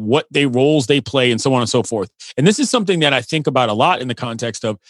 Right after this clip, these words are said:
how each generation of famous activists sort of goes about it.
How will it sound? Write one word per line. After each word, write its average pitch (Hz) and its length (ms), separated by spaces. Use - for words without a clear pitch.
how 151 180
each 151 240
generation 135 520
of 107 140
famous 202 420
activists 147 460
sort 135 200
of 120 80
goes 131 220
about 101 260
it. - 80